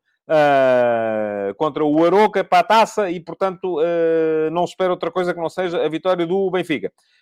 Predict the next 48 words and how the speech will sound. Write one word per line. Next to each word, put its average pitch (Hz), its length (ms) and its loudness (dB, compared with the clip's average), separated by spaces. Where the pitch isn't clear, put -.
Quanto 254 200 2
ao 247 60 6
Sporting, 156 540 0
jogo 196 200 -2
interessante 208 380 -6
também, 185 300 -4
Famalicão. 202 560 -4
Atenção 226 380 0
a 247 80 4
este 233 160 -2
Famalicão. 226 480 -4
O 190 80 -6
João 190 160 0
Pedro 185 200 -4
Sousa 143 300 -4
voltou, 196 480 2
deu 233 200 4
a 214 40 4
volta 196 280 2
à 185 60 2
equipa. 170 440 -6
Os 160 140 -6
últimos 190 280 -2
jogos 180 240 2
do 170 80 -8
Famalicão 175 420 -2
em 165 80 -6
casa 139 340 2
foram 151 240 -6
quatro 214 300 2
a 180 40 0
zero 190 160 2
ao 185 60 4
Boa 175 180 2
Vista, 170 360 -6
dois 185 280 0
a 202 60 0
um 196 100 -2
ao 185 80 0
Paços 185 260 0
de - 80 -20
Ferreira, 165 300 0
quatro 214 300 2
a - 20 -2
um 180 120 -2
agora 156 260 2
ao 135 60 0
Domiense. 156 520 -6